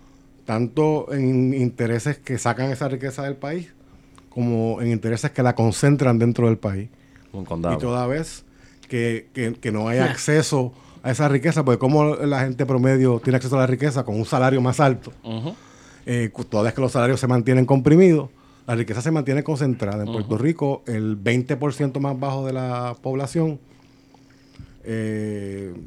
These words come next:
Speaker 1: recibe el, más o menos el uno por ciento del
Speaker 2: Wow.
Speaker 1: ingreso, eh, generado en un año. El
Speaker 2: Héctor.
Speaker 1: segundo veinte por ciento recibe el ocho por ciento. O sea que el cuarenta por ciento más bajo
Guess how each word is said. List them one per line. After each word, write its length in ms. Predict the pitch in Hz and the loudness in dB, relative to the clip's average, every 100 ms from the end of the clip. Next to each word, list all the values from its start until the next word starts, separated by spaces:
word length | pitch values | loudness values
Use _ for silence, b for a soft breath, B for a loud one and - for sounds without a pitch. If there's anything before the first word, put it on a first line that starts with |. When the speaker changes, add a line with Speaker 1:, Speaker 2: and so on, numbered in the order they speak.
| - | -14
Speaker 1:
recibe 460 | 110 110 143 160 | -12 -6 -4 -2
el, 120 | 131 | -2
más 200 | 123 113 | -2 -2
o 40 | 123 | -2
menos 180 | 147 123 | 0 2
el 60 | |
uno 180 | 123 131 | 4 4
por 160 | 131 123 | 2 0
ciento 580 | 127 120 120 - 117 - _ B B B - | 0 2 0 -4 -10 -12 _ B B B -6
del 220 | 113 113 | -2 0
Speaker 2:
Wow. 80 | 113 | 0
Speaker 1:
ingreso, 600 | 113 117 123 123 117 117 - - - | 0 0 -2 -2 -8 -12 -16 -20 -20
eh, 180 | 113 110 | -14 -8
generado 360 | 107 107 107 117 | -6 -6 -4 -4
en 80 | 117 | -4
un 40 | |
año. 300 | 110 104 104 107 B B B B | -4 -6 -10 -12 B B B B
El 100 | 123 | -6
Speaker 2:
Héctor. 120 | 127 117 | -2 0
Speaker 1:
segundo 460 | 123 147 170 185 | 4 4 6 4
veinte 280 | 185 180 180 | 4 0 -2
por 160 | 170 170 | -6 -6
ciento 540 | 190 185 170 139 139 - - - - | -2 -2 -2 -6 -10 -14 -20 -20 -12
recibe 420 | 120 123 160 165 | -6 -2 2 2
el 60 | 131 | 2
ocho 240 | 127 147 | 0 -2
por 140 | 147 131 | -2 -2
ciento. 260 | 120 107 | -4 -4
O 20 | |
sea 80 | 107 | -4
que 60 | 147 | -4
el 60 | 131 | -2
cuarenta 420 | 127 127 127 151 | 0 0 0 -2
por 120 | 160 | 0
ciento 220 | 165 156 | -2 -2
más 180 | 160 156 | -2 -2
bajo 360 | 151 165 139 | -2 -2 -4